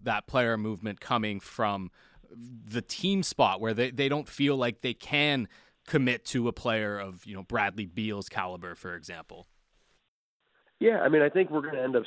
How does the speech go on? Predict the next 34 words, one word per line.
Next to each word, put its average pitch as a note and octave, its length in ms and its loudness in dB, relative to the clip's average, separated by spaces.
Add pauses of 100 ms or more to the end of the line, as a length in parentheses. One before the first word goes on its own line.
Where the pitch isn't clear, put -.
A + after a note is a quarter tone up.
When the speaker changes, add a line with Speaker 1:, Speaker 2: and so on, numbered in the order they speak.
Speaker 2:
seeing B2 180 4
a A2 60 0
lot G#2+ 240 2
more G#2+ 200 2
trades. G#2+ 560 2
Just, G2+ 220 -4 (100)
we're A2+ 160 6
gonna A#2 240 8
see A2+ 120 4
more A2 280 10
names G#2 400 6
moved G#2+ 360 4
to, F#2+ 180 4 (540)
in G#2 180 2
trade G#2+ 400 6
situations. G#2 680 4
Like, G#2 180 4
let's D3+ 220 6
just D3+ 200 0
say, A#2 240 6 (400)
you B2+ 80 8
know, A2+ 100 12
hypothetical, A#2 800 2 (120)
two C3+ 120 2
years A#2+ 360 2
from G2+ 120 -4
now, F#2+ 180 0
Boston G#2+ 520 2
s-, - 480 -20
still C#3 200 6
hasn't A#2 220 2
won A2+ 160 2
a G2 40 -4
championship. F#2 640 -6